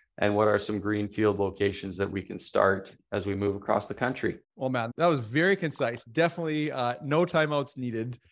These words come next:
Speaker 2: And I think that, you know, the funny thing about the storage business and mobile storage and container business, how many people have ever said to you, "Man, I wish I started that business"?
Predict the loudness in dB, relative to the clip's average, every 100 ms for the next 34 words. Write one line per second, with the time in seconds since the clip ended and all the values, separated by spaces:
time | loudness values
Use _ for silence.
0 | _ _ 2 4 4 2 4 2 4 2
1 | 2 2 2 2 2 -2 -2 -2 -6 -4
2 | 0 0 0 -2 -2 0 -2 -4 -4 -2
3 | 2 2 2 0 -4 -2 -2 -4 -8 -10
4 | 0 2 2 4 2 2 0 -2 -8 _
5 | _ _ _ _ _ _ 2 4 4 2
6 | 4 4 6 6 6 4 2 0 0 0
7 | 0 0 -4 -2 0 0 0 -4 0 0
8 | 0 -4 -6 -4 -4 -6 -12 -20